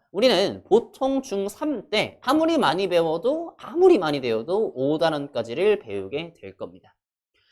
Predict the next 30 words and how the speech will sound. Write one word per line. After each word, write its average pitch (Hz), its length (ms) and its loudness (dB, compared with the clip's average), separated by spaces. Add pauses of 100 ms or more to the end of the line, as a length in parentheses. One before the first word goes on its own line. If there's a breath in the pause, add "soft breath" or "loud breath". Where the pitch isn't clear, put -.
(140)
일 208 140 6
학기 214 260 4
내용 143 220 0
모두 113 240 -4
통틀어서 127 480 -12
그리고 107 260 -10
이 139 160 -6
학기 143 300 0
졸업고사 131 460 -4
내용까지 107 360 -12
모두 104 240 -12
통틀어서 165 520 -10
요렇게 165 560 -4
일 180 180 -2
단원부터 185 560 0
오 139 160 -4
단원까지를 185 640 -2
보게 127 180 -2
되는데 143 600 2 (760)
이게 143 680 4 (220)
고등학교 240 560 -2
일 285 100 0
학년으로 247 380 0
넘어오게 139 420 -2
되면은 113 440 -10 (1160)
일 254 100 2
학기 226 460 0
중간고사 190 960 -2
시험 123 300 -16
범위입니다. 82 340 -20